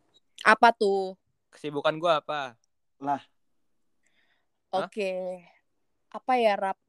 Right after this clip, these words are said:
Speaker 1: Gimana ya ngomongnya?
Speaker 2: Coba, coba.
Speaker 1: Gue cuma pengen nyaranin aja sih kalau lu stres atau lagi apa, ngerasain lu lagi mental breakdown gitu, eh, lu
Speaker 2: Mental
Speaker 1: bisa kok
Speaker 2: breakdown.
Speaker 1: cerita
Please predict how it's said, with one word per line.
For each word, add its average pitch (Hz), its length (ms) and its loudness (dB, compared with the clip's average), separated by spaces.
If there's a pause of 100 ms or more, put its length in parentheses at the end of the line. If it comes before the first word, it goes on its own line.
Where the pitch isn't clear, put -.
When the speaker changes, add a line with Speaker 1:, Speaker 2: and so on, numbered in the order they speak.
(220)
Speaker 1:
Gimana 202 400 -8
ya 208 200 -4
ngomongnya? 180 840 -12 (480)
Speaker 2:
Coba, 120 240 -6
coba. 113 260 -6
Speaker 1:
Gue 233 140 -6
cuma 240 240 -4 (240)
pengen 202 240 -4
nyaranin 190 380 -6
aja 185 180 -10
sih - 160 -12
kalau 185 320 -4
lu 180 200 -8
stres 196 840 -4
atau 180 240 -10
lagi 175 400 -12 (560)
apa, 196 460 -6
ngerasain 190 540 -12
lu 214 160 -8
lagi 226 240 -6
mental 220 280 -8
breakdown 196 680 -4
gitu, 202 720 -2 (280)
eh, 202 200 -10
lu 240 100 -8
Speaker 2:
Mental 254 160 0
Speaker 1:
bisa - 120 -2
kok 151 180 0
Speaker 2:
breakdown. 165 300 2
Speaker 1:
cerita 180 260 0